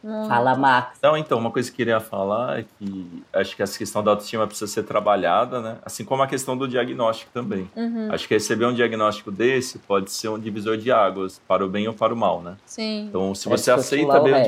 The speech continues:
Speaker 3: diagnóstico, vai buscar ajuda e
Speaker 1: Uhum.
Speaker 3: você aprende a lidar com aquilo,
Speaker 1: É.
Speaker 3: perfeito, vai ser ó-, ótimo pra você.
Speaker 1: Sim.
Speaker 3: Muitas vezes o que eu vejo é a pessoa receber também o diagnóstico e aí se retrair mais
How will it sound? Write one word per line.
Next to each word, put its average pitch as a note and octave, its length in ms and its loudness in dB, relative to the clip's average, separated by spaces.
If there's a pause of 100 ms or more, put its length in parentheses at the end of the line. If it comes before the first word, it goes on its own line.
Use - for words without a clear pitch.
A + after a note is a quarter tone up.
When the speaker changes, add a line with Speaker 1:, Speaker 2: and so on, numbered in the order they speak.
Speaker 3:
diagnóstico, A#2+ 640 2
vai G2+ 160 4
buscar G#2 340 -2
ajuda G#2 840 -2 (100)
e A2 60 -6
Speaker 1:
Uhum. G2 60 -4
Speaker 3:
você G2 280 -4
aprende A2 420 0
a A2+ 60 4
lidar F#2+ 320 0
com - 140 -6
aquilo, B2 520 -6
Speaker 1:
É. A3 140 -4
Speaker 3:
perfeito, G#2+ 500 -2
vai A2 120 0
ser - 160 -4
ó-, G#2 160 6
ótimo A2+ 440 2
pra A#2+ 160 0
você. A#2+ 440 -4
Speaker 1:
Sim. A3 520 -6
Speaker 3:
Muitas A2 260 0
vezes C3 180 0
o C#3+ 60 -2
que C#3 80 -2
eu B2 120 4
vejo D3 580 2
é - 40 2
a G#2+ 40 0
pessoa A#2+ 360 0
receber B2+ 400 0
também B2+ 240 -2
o B2+ 60 0
diagnóstico A#2+ 840 0
e C3+ 60 0
aí B2+ 100 0
se B2+ 160 -4
retrair B2+ 420 -2
mais A#2+ 560 0